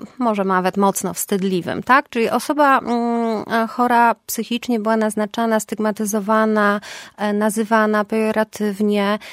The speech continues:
Natomiast dzisiaj już wiemy, że choroba psychiczna może dotknąć każdego.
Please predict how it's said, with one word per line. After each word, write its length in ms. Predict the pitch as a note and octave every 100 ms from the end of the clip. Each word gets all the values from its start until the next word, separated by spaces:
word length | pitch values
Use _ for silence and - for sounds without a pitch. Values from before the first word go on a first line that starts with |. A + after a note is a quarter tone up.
| - -
Natomiast 560 | G#3+ G#3+ C#4 C#4 -
dzisiaj 300 | C#4 C#4 B3+
już 200 | A#3+ A3
wiemy, 480 | G#3 A#3 A#3+ A#3+ A#3+
że 380 | A3 G#3+ G#3 G3+
choroba 280 | A3+ G#3+ G#3
psychiczna 440 | - G3+ G#3+ A3
może 260 | G#3 G#3 G3
dotknąć 580 | F#3+ G#3 - G3+ G3 F#3+
każdego. 800 | - F#3 F3 E3+ E3 E3+ F#3 G#3